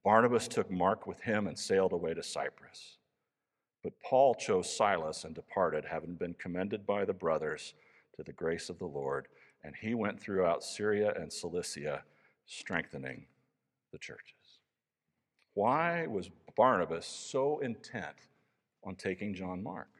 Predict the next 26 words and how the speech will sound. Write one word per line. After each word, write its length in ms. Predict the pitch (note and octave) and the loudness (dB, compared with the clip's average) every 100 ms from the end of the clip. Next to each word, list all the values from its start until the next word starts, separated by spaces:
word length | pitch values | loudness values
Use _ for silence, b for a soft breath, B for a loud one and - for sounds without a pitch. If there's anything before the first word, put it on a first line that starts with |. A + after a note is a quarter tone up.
| _ _ _ _ _ _ B B - | _ _ _ _ _ _ B B 0
Why 440 | B2 E3 A3 C4+ | 4 6 6 4
did 160 | A#3+ - | 4 2
he 140 | G3 | 2
want 220 | F#3 F3 | 4 2
to 80 | F3+ | 0
give 200 | C#3+ C#3 | -2 -2
him 140 | D3 | -4
another 240 | D3+ C#3 C#3 | -4 -6 -6
chance? 580 | - C4+ C4 - - _ _ _ _ _ _ _ _ _ _ _ _ _ - | -8 -10 -12 -16 -20 _ _ _ _ _ _ _ _ _ _ _ _ _ -18
Well, 140 | C#3+ | -14
because 260 | D3 C3+ G#2 | -6 -6 -4
Barnabas 600 | G2+ G#2+ C3 D3+ - - | -4 -2 -4 -6 -10 -12
knew 260 | F2+ E2 E2+ _ _ _ _ _ _ _ - | -14 -14 -20 _ _ _ _ _ _ _ -8
that 140 | G#2+ | -4
God 420 | A#2 C3 G#2+ D#2+ F#3 | -2 0 0 -4 -8
was 180 | G2+ G#2 | -12 -8
at 120 | A2+ | -4
work 440 | B2 C3+ E2+ - - - _ _ _ A2 | 2 2 2 -6 -16 -20 _ _ _ -8
in 160 | G#2+ | -6
John 320 | G2+ G#2 G#2 | -6 -6 -6
Mark. 280 | G#2+ E2 - - _ - | -6 -8 -10 -14 _ 0
God 200 | C#3+ D3+ | 4 4
was 160 | D3+ - | 0 -6
transforming 960 | - F3 D3+ - - F#3 D3+ F#2+ F2+ - B B - | -6 -4 -4 -6 2 6 6 4 0 -10 B B 0
John 320 | B2 A#2 A#2 | 4 4 4
Mark. 400 | A2+ E2+ - | 4 2 0